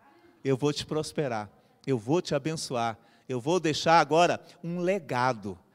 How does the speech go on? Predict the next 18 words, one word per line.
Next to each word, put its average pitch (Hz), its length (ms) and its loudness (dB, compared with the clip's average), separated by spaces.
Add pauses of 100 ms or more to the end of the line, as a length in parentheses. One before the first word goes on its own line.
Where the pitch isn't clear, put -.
(180)
através 127 600 -4
da 117 100 -4
sua 254 500 0 (320)
vida." 107 580 -14 (240)
Ô, 143 180 -4
amados, 101 580 -10 (360)
como 160 220 -4
é 147 40 -2
lindo 120 380 -6
isso, 110 320 -12
né? 156 180 -8 (580)
Como 175 240 -8
é 156 40 -12
lindo 127 640 -8
isso. - 400 -12 (880)
Quando 120 220 -10
a 113 60 -4
gente 185 680 -4